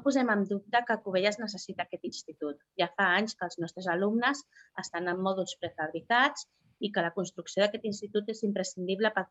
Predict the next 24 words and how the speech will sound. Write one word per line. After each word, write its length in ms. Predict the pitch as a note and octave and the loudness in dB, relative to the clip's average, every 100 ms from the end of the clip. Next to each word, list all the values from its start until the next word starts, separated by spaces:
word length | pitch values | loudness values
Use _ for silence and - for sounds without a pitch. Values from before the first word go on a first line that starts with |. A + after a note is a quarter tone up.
| - | -8
dignificar 540 | F3 F3 - - F#3 | -8 -10 -8 0 2
les 140 | F#3+ - | 0 -2
condicions 420 | F#3+ F3+ - F3 | -6 -6 -6 -2
dels 160 | F3 F3+ | -2 0
alumnes 420 | E3+ E3+ G3 G3 | 0 0 -2 -2
i 80 | G#3 | -4
potenciar 480 | F3+ - E3+ - E3 | -6 -8 -10 -8 -4
que 80 | F#3+ | -4
es 80 | - | -4
quedin 300 | - F3 F3+ | -8 -6 -4
a 20 | |
estudiar 300 | E3+ - D#3 | -6 -8 -10
a 60 | D3+ | -10
Cubelles. 580 | - D3+ D3 C#3+ C3+ - _ _ _ _ - _ _ - | -8 -6 -4 -8 -10 -20 _ _ _ _ -20 _ _ 0
Un 80 | F3+ | 2
nou 180 | F3+ | 4
institut 480 | G3 F3+ F#3+ B3+ C4 | 2 0 0 0 2
ens 140 | A#3+ G#3+ | 0 0
podria 320 | G3 G3+ F#3+ | 2 4 4
ampliar 460 | F#3+ F#3+ G3+ A3 B3 - _ - | 2 2 4 4 2 -6 _ -2
noves 320 | G3 F#3+ F#3 | 2 2 0
línies 320 | G3 F#3 F3 | -2 -2 -2
de 80 | F3 - | -2 -4
formació 640 | F3+ F#3 F#3 F#3+ B3+ C4 | -4 0 0 0 2 2